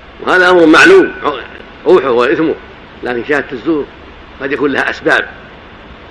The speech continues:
قد يكون لها عداوة للمشهود عليه، قد يكون فيها طمع، يعطى مال فيشهد بالزور، لها أسباب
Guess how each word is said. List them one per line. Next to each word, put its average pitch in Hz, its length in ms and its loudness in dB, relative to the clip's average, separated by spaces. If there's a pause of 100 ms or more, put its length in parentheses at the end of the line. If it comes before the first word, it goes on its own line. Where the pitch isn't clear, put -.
(520)
قد 135 120 -6
يكون 143 220 -2
لها 131 120 0
عداوة 139 500 2 (640)
للمشهود 135 440 -4
عليه، 127 380 2 (680)
قد - 80 -2
يكون 131 180 -2
فيها 143 140 2
طمع، 160 340 2 (460)
يعطى 131 200 -6
مال 151 320 2 (440)
فيشهد 123 300 -2
بالزور، 127 420 0 (760)
لها 202 200 2
أسباب 175 400 0